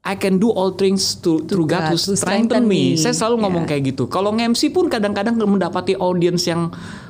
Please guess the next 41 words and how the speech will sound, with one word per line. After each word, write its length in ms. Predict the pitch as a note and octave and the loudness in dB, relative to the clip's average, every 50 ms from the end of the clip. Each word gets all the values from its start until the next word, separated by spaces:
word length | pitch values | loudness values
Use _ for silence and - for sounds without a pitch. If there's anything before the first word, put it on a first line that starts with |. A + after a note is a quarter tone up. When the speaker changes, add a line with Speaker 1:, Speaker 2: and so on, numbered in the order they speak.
| - - - | -20 -14 -8
Speaker 1:
berat, 480 | D3 - - - D4+ B3+ - E3+ - - - - - - - - | -4 -2 -2 -2 -2 -4 -4 -6 -8 -10 -14 -18 -20 -20 -16 -8
I 240 | - F3 F#3 G3 G3+ | -6 -2 -2 -2 -4
tells 360 | - - A#3+ B3 B3 A3+ - | -4 -6 -4 -4 -2 -2 -2
myself, 340 | - D3+ C#3+ - - C3 B2+ | -2 -4 -4 -4 -4 -4 -2
"You 140 | C3+ C3+ C3 | -2 -2 -2
can 200 | B2 C#3 C3 C3 | -2 -2 -2 0
do 120 | B2+ E3 G#3 | 0 0 -2
things 560 | - - D3 C3+ C#3 C#3+ C3 - - - - - | -2 -2 -2 0 0 0 0 -2 -4 -8 -12 -16
through 160 | - - C#3 B2 | -8 -6 -4 -2
God 140 | C#3 C#3 C#3 | -2 -2 -4
who 80 | C#3 | -4
strengthens 560 | B2+ - - - C#3 D3+ E3 - E3 D3+ - - | -6 -6 -6 -6 -6 -6 -6 -4 -4 -4 -4 -4
you. 240 | A#2 A2+ G#2+ - - | -6 -6 -8 -10 -10
You 120 | C#3 D3 | -10 -8
can 180 | C#3+ D#3 C#3+ C#3 | -6 -2 -2 0
do 80 | E3 | 0
this, 240 | F3+ C#3 A#2 G#2 - | 0 0 -2 -2 -4
you 80 | E3 D3+ | -4 -4
can 160 | - C#3 B2+ | -2 -2 -2
do 80 | C3+ C3+ | -2 -2
this." 320 | C#3 A#2+ A#2 A#2+ - - - - - | -2 -2 -4 -6 -8 -12 -18 -18 -8
Speaker 2:
Hmm. 280 | - G3+ G3+ G3 G3 F#3+ | -4 -2 0 0 0 0
Speaker 1:
The 100 | F#3+ F#3 | 0 0
same 240 | F3+ F#3+ G#3+ A#3+ A#3 | 0 0 0 0 0
thing. 300 | - D#3+ B2+ B2 B2 B2+ | 0 0 0 0 -2 -2
Dari 220 | C3+ C#3+ C#3 D#3 | -2 -2 -2 -2
saat 240 | E3+ - D#3 D#3+ D#3 | -2 -2 -4 -4 -4
itu 240 | - F3 F3 A3+ A#3 | -4 -2 -2 -2 -2
juga 280 | F#3 D3+ C#3 B2 A#2+ - - - - - _ | 0 0 -2 -2 -4 -4 -10 -18 -20 -20 _
panggung 320 | - C3+ D3 D3 D#3+ D#3 | -6 -4 0 0 0 0
yang 140 | D3+ D3+ D#3 | 0 0 -2
sama 320 | D3+ - D#3+ D3 E3+ G3 | -2 -2 -4 -2 -2 -2
saya 160 | G#3+ G3+ E3+ D3+ | -2 -2 -2 -2
juga 160 | C#3 C3+ A#2+ | -2 0 0
ngomong 240 | B2 B2 C3 A#2+ A#2 | -2 -2 -2 -2 -4
kayak 160 | B2 B2+ A#2 | -4 -6 -6
gitu, 140 | A#2 A#2 G#2+ | -6 -8 -10
"I 100 | - - | -12 -12
can 180 | - - B2+ B2 | -12 -8 -6 -4
do 120 | A#2+ B2+ | -2 -2
this, 400 | A#2+ B2+ C3+ B2+ - - - | -2 -2 -2 -4 -4 -8 -10